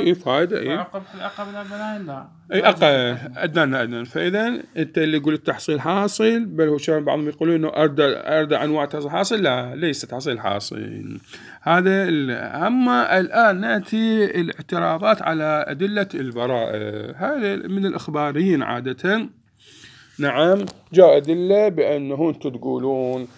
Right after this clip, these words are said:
Speaker 1: "ما كنا معذبين حتى نبعث رسولاً". خو، ال-، الاحتياطات التي وردت، هذه مو رسول،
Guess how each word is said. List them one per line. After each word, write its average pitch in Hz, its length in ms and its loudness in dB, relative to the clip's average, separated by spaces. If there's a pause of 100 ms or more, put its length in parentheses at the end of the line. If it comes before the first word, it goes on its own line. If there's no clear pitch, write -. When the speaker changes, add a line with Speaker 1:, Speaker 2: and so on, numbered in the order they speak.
(340)
Speaker 1:
"ما 131 500 -2
كنا 127 500 -4
معذبين 123 1200 -4
حتى 131 680 -2
نبعث 123 560 -6
رسولاً". 123 1120 -2 (440)
خو، 120 320 0 (500)
ال-، 120 640 0 (640)
الاحتياطات 135 1400 0
التي 139 400 -2
وردت، 127 680 0 (160)
هذه 123 280 -4
مو 127 160 -2
رسول، 190 680 0